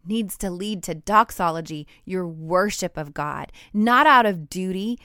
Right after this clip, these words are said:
or regulation or ritual, but out of a deeper understanding of who this God is that you are lifting your praise to, and what a beautiful, wonderful, powerful name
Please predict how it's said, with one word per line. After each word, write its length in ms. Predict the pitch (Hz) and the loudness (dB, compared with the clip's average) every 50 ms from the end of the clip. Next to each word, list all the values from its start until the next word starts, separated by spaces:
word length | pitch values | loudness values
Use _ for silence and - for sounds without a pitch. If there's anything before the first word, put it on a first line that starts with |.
| - - _ - | -20 -20 _ -14
or 140 | 165 165 | -12 -12
regulation 920 | 160 165 185 180 190 180 190 185 170 175 165 170 180 - - 202 202 196 190 | -8 -2 -2 -2 0 0 -2 -2 -2 -2 -4 -4 -4 -6 -8 -6 -6 -4 -4
or 120 | 170 165 | -4 -6
ritual, 580 | 160 156 170 190 170 - - 208 190 196 208 220 | -6 -4 -4 -4 -4 -4 -6 -6 -6 -4 -4 -6
but 160 | 214 214 202 - - | -4 -6 -8 -8 -6
out 160 | 185 202 196 | -6 -6 -6
of 100 | 180 175 | -4 -4
a 80 | 165 | -6
deeper 680 | 170 170 - _ - 262 277 285 294 - 294 277 269 - | -6 -8 -12 _ -4 -2 -2 -2 -2 -2 -2 -4 -4 -2
understanding 720 | - 240 233 214 220 202 - - 196 190 185 180 180 175 | -2 -2 -2 -2 -4 -8 -8 -8 -8 -6 -6 -6 -6 -6
of 120 | 165 156 - _ | -8 -8 -10 _
who 220 | - 269 285 302 311 | -2 2 2 2 4
this 240 | 247 277 285 262 - | 2 2 -2 -2 -4
God 320 | - 233 220 220 220 208 | -4 -2 0 2 2 2
is 340 | 190 185 170 165 160 156 - | 2 0 0 -2 -2 -4 -6
that 120 | - - | -8 -8
you 200 | - 190 202 214 | -8 -6 -4 -2
are 120 | 202 185 180 | -2 -2 -4
lifting 440 | 180 185 202 202 _ - 196 185 | -4 -6 -6 -6 _ -8 -8 -6
your 160 | 175 175 180 175 | -4 -4 -6 -6
praise 440 | _ - - 175 165 160 156 - | _ -10 -10 -8 -8 -8 -8 -12
to, 420 | - - - 160 151 147 147 160 - _ _ - - - - _ _ _ _ - | -14 -14 -12 -10 -10 -10 -10 -12 -16 _ _ -20 -20 -20 -20 _ _ _ _ -12
and 160 | - 185 185 180 | -10 -8 -6 -6
what 160 | 180 170 156 | -6 -6 -6
a 60 | 165 | -8
beautiful, 760 | 185 _ - 254 277 277 247 208 185 - - 170 151 151 165 _ _ _ _ _ _ _ | -10 _ -2 2 2 2 2 0 -2 -6 -10 -12 -12 -12 -14 _ _ _ _ _ _ _
wonderful, 800 | - 185 196 214 208 202 185 180 170 - - 156 151 147 147 - _ _ _ _ _ _ | -12 -6 -4 -2 -2 -2 -4 -6 -8 -8 -8 -8 -8 -8 -10 -14 _ _ _ _ _ _
powerful 680 | - - - - 226 208 190 175 165 - - 170 165 | -16 -14 -4 2 2 4 4 4 0 -2 -6 -6 -4
name 440 | 160 160 151 143 139 135 135 139 | -4 -4 -4 -6 -6 -8 -10 -10